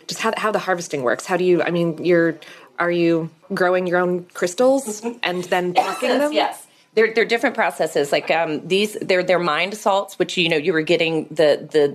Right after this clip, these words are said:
Speaker 2: the mineral deposit, um, from an ancient ocean, um, at the bottom of a mountain or, or inside a mountain. It's truly mined. Mm-hmm. Then you have, uh, some of these flake salts,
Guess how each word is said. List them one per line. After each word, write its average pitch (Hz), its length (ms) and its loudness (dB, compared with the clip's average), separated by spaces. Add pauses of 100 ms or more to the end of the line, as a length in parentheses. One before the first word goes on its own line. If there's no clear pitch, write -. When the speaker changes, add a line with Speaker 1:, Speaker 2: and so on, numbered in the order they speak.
Speaker 2:
the 160 80 0
mineral 160 360 2
deposit, 147 640 -2 (380)
um, 143 360 0
from 165 180 -2
an 147 80 -2
ancient 160 360 -2
ocean, 143 500 2 (100)
um, 131 340 0
at 156 160 2
the 170 60 2
bottom 147 340 -2
of 139 60 -2
a 143 80 -2
mountain 139 200 0
or, 147 320 2
or 151 100 2
inside 151 400 0
a 151 40 -2
mountain. 151 300 -4
It's - 280 -16
truly 185 380 2
mined. 123 480 -4
Mm-hmm. - 300 -14
Then 190 180 2
you 220 120 4
have, 160 540 -2
uh, 143 320 2
some - 180 -4
of 165 80 -2
these 151 200 0
flake 196 320 0
salts, 175 440 -2